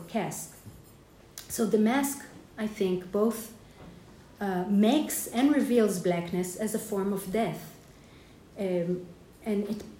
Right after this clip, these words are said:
it is able to transmit race because the faces that, uh, served as their foundation were already, in a sense, dead.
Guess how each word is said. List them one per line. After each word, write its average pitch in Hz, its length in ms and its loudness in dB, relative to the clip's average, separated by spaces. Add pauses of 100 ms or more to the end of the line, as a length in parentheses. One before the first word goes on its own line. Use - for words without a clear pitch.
(140)
it 202 280 -4 (280)
is 196 260 -2
able 254 260 4
to 220 140 0
transmit 208 800 0 (560)
race 202 760 0
because 208 360 -4
the 185 80 0
faces 226 840 2 (240)
that, 202 540 -2 (1000)
uh, 180 400 -4
served 214 380 4
as 202 140 6
their 185 120 4
foundation 190 760 0 (180)
were 226 140 2
already, 226 380 4
in 202 80 4
a 190 60 2
sense, 185 500 -4 (720)
dead. 175 400 0